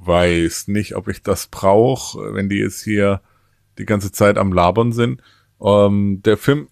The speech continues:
entwickelt sich dann aber dann wirklich komplett in eine andere Richtung, so ein bisschen, wie man zuerst denkt, dass er wird. Und das fand ich eigentlich relativ charmant. Also auch dieses, dieses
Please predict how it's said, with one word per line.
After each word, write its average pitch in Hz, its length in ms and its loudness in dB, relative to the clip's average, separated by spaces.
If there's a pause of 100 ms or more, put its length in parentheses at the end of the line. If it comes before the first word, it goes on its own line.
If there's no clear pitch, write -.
(100)
entwickelt 131 400 0
sich 117 100 -2
dann 113 160 0
aber 107 140 2
dann 107 320 -4 (200)
wirklich 120 240 -6
komplett 120 380 -2
in 110 80 -2
eine 104 100 0
andere 98 380 0
Richtung, 120 400 -4
so - 140 -8
ein 92 80 -6
bisschen, 98 280 -6
wie 92 60 -4
man 98 300 -2
zuerst 107 480 0
denkt, 110 320 0
dass 90 160 2
er 82 100 -2
wird. 101 240 0 (1120)
Und 107 720 0 (460)
das - 180 0
fand 160 180 2
ich 147 140 0
eigentlich 123 200 4
relativ 127 360 2
charmant. 101 560 0
Also 95 260 -2
auch 98 200 0
dieses, 101 400 -8
dieses - 760 -14